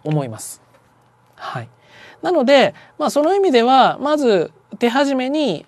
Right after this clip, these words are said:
もう一刻も早く始めること。これが重要ですよね。あの、時間、一次試験というのは勉強時間に比例して点数伸びていきます。だから早く始めれば始めるほど点数は伸びると思っていただいて結構です。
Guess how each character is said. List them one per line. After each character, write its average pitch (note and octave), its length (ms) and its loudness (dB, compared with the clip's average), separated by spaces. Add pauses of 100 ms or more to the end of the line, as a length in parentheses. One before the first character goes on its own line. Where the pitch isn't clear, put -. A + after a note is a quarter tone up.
も A3 220 -2
う F#3+ 60 -2
一 F#3+ 60 -6
刻 C#4 260 -2
も C#4 100 -2
早 F#4 280 0
く B3+ 80 -4
始 F3 220 -2
め E3 100 -2
る D#3 100 -4
こ D3+ 100 -10
と。 C#3+ 220 -8 (640)
こ C4+ 80 -10
れ D4 60 -2
が C4 100 -2
重 D#3 380 0
要 F3 140 0
で E3+ 80 -6
す - 100 -18
よ G#2 60 -18
ね。 - 120 -20 (560)
あ F3 140 -6
の、 D#3+ 420 -6
時 G3 140 -4
間、 C#4 340 -2 (240)
一 C4+ 220 0
次 E4+ 100 0
試 - 100 -6
験 B3+ 200 -2
と E3+ 80 -6
い C#3+ 40 -2
う C3 40 -8
の C3+ 80 -8
は D#3 300 -6
勉 C4+ 240 -4
強 C#4+ 200 -2
時 D4 120 -6
間 G3+ 200 -4
に B2+ 100 -10
比 G3+ 160 -8
例 A#3 220 0
し - 120 -8
て G#3+ 300 -2
点 G3+ 180 -2
数 G3 180 -2
伸 F3+ 120 0
び G#3 100 0
て B2+ 80 -4
い G#2 60 -8
き - 80 -20
ま A#2+ 80 -18
す。 - 160 -20 (420)
だ - 20 -20
か B3 80 -4
ら - 20 0
早 D4+ 240 2
く B3 100 -4
始 A3+ 220 0
め B3 100 0
れ B3+ 80 4
ば A3+ 100 2
始 A3 220 -4
め B3 100 -2
る A#3 80 -2
ほ B3 120 -2
ど D4 240 4 (240)
点 G3+ 200 0
数 G#3 120 -6
は C3+ 100 -6
伸 B2+ 140 -6
び A3+ 120 2
る E3+ 60 -2
と - 100 -20 (720)
思 D#3+ 200 -4
っ D#3 40 -14
て C#3 140 -10
い - 40 -8
た G3 100 -4
だ G#3+ 80 -4
い G3+ 60 -8
て A2+ 220 -12
結 F#3+ 160 -2
構 B2+ 100 -4
で - 60 -10
す。 - 160 -20